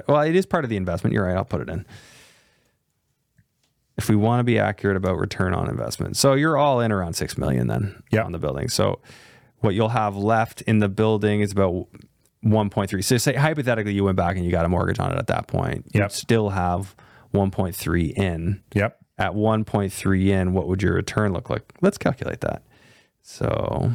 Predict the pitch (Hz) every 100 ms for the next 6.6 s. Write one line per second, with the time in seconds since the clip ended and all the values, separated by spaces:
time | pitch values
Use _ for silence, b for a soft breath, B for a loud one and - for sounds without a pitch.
0 | B B _ _ _ _ _ _ - 104
1 | 131 117 120 110 98 107 113 110 107 98
2 | - 104 104 95 90 90 80 76 _ -
3 | _ _ _ 117 101 104 101 95 - 82
4 | 87 117 92 113 120 113 104 113 113 113
5 | 117 - 104 101 104 101 95 101 107 -
6 | 101 92 - 92 90 -